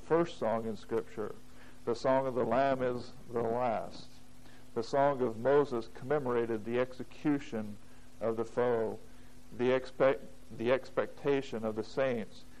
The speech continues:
and the exaltation of the Lord. The Song of the Lamb deals with the same three themes. I thought that was pretty good.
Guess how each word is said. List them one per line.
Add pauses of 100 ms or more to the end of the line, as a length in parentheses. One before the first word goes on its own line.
(140)
and
the
exaltation (160)
of
the
Lord. (800)
The
Song
of
the
Lamb
deals
with
the
same (440)
three (600)
themes. (640)
I
thought
that
was (120)
pretty
good.